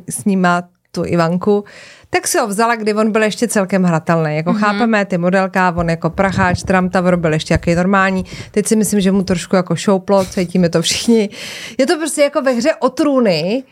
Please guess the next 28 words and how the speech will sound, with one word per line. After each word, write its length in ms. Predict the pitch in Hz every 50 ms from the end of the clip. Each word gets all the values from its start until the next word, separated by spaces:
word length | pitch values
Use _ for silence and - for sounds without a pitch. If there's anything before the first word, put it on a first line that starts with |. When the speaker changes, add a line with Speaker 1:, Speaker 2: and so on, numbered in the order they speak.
| _ _ _ _ _ -
Speaker 1:
kdy 120 | 208 233
vždycky 280 | 226 226 196 - 254 226
ten 180 | 269 269 285
král 300 | - 285 254 247 254 254 -
už 120 | 254 220
začne 300 | 254 247 247 - 269 277
chřadnout 680 | 269 - - 247 220 220 220 175 165 160 165 170 - -
a 60 | - 202
začne 320 | 208 226 - - 269 254
mu 100 | 262 277
prostě 320 | - 240 233 208 - 262 240
jebat 240 | 247 220 190 208 247
Speaker 2:
Jo, 80 | 233
Speaker 1:
v 40 | 226
Speaker 2:
a 40 | 226
Speaker 1:
té 60 | 285
Speaker 2:
začne 120 | 262 302
Speaker 1:
hlavě. 240 | 269 247 - 214 202
Speaker 2:
vymýšlet 300 | 185 247 247 - 254 214
blbosti. 440 | 214 220 196 208 - - - - -
Speaker 1:
Tak 120 | - -
to 100 | - 294
je 100 | 294 339
přesně 400 | 320 - - 302 269 - 285 294
Trump 340 | 285 277 240 240 240 240 233 -
v 100 | - -
tuhle 240 | - 240 233 247
chvíli. 460 | 240 - 226 220 190 185 175 170 170